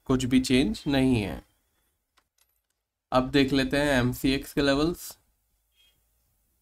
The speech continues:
एमसीएक्स का गोल्ड चल रहा है पचास हज़ार तीन सौ चालीस। एमसीएक्स का गोल्ड का आज का रेजिस्टेंस है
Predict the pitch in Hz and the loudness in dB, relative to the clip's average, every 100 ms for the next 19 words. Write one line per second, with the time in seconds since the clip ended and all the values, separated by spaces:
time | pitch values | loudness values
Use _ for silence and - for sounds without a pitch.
0 | _ _ _ _ _ _ _ - - _ | _ _ _ _ _ _ _ -20 -20 _
1 | _ - 127 131 156 151 151 - 147 143 | _ 2 4 4 4 4 4 -2 -2 0
2 | 143 143 139 143 147 147 131 135 131 131 | -2 -2 0 2 2 0 -2 0 0 0
3 | 131 - 127 131 139 - 117 127 156 - | 0 2 2 2 -2 2 4 4 0 -2
4 | - - _ _ _ _ _ _ _ _ | -12 -18 _ _ _ _ _ _ _ _
5 | _ _ _ _ _ _ _ _ 123 127 | _ _ _ _ _ _ _ _ 2 4
6 | 131 147 147 151 - 156 151 135 139 131 | 2 0 0 -2 -2 0 2 2 2 2
7 | 147 147 131 123 127 147 135 127 123 135 | 4 6 8 6 4 0 0 -2 -2 -4
8 | 135 143 | -2 -2